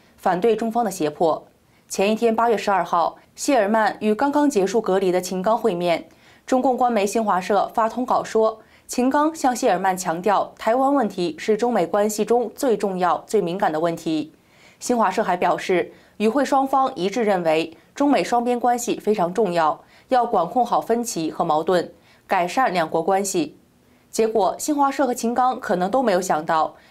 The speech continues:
美国国务院转头又一次踩了北京的红线。此前，观察人士已经注意到，从美国军机两个月内三度降落台湾开始，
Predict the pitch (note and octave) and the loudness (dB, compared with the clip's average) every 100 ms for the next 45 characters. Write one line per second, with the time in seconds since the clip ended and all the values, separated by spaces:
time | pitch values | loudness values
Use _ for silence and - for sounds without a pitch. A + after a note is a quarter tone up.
0 | - G#3+ G#3+ C4+ C4+ C4+ C#4+ A#3+ - - | -6 -2 0 2 2 2 2 0 0 -2
1 | F3+ E3+ F3+ F#3+ - D#4+ B3 F#3 G#3 G3 | -2 0 0 0 0 0 0 -2 -4 -2
2 | D#3 E3 D#3+ D#3 G#3 G3+ D#3+ D3+ F#3+ E3 | -2 0 0 -2 -2 -2 -4 -4 0 -2
3 | - _ _ _ _ - A3 G#3+ F#3 F#3+ | -4 _ _ _ _ -4 0 2 0 -2
4 | F#3+ C4+ C4 A#3 F#3 F#3+ A3+ D#3+ F3 G3 | -2 -2 0 0 0 0 0 0 -2 0
5 | A3+ F#3+ E3+ E3+ D3+ - - - A#3+ C#4 | 2 0 2 2 0 -4 -20 -6 -2 2
6 | A#3 G3+ G#3+ B3+ B3+ C4 B3+ - G3 E3+ | 2 0 0 -2 -2 -2 -4 -2 0 0
7 | F3+ A3+ G#3+ G3 F#3+ D3+ - C4 C4 B3 | 0 2 2 2 0 0 -2 -2 0 0
8 | A3 G#3+ F#3 F3+ E3+ G#3+ G#3+ A#3 A#3+ - | 0 0 0 0 0 0 0 -2 -2 -2
9 | D#3 | -4